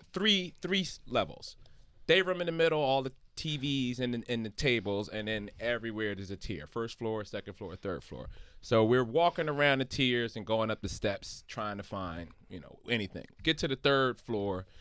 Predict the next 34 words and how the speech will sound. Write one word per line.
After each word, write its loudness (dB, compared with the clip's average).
little 6
teeny 4
tiny 4
Spanish 2
guy -6
on 6
the 0
phone, 4
sneakers 4
on 6
his 2
feet, 2
another 6
pair 0
of 0
sneakers 0
that 4
we're 4
looking 2
for -2
on 4
the -4
floor 2
right -2
next -10
to -10
him. -12
And -12
I -8
go -4
like, -6
"Oh, 0
well, -18
there, -8